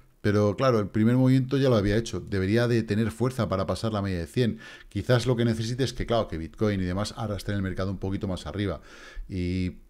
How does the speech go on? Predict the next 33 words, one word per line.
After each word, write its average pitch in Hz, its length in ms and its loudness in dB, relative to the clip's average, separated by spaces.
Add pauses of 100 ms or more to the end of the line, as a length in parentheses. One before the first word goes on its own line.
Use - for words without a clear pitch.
(280)
pero - 120 0
es - 80 -2
que 127 80 0
ha - 20 -4
sido, 143 220 2
ha 113 40 2
estado 123 240 2
muy 120 140 4
lenta, 120 300 0
está, 113 280 -2
está 110 240 -4
lenta, 117 360 0
no 104 100 -2
está, 120 300 -4
está 76 480 -6 (340)
chiclosa, 110 840 -4
que 90 140 -10
no 110 240 -6
acaba 107 280 -4
de 104 100 -4
arrancar, 85 540 0 (300)
¿vale? 98 120 -6
Entonces, 107 340 -4 (260)
si 95 200 -6
no, 131 360 2
si - 180 -4
la 101 200 2
media 120 200 4
de 151 40 0
cincuenta 113 420 2
no 104 100 2
lo 92 80 2
soporta, 104 680 -2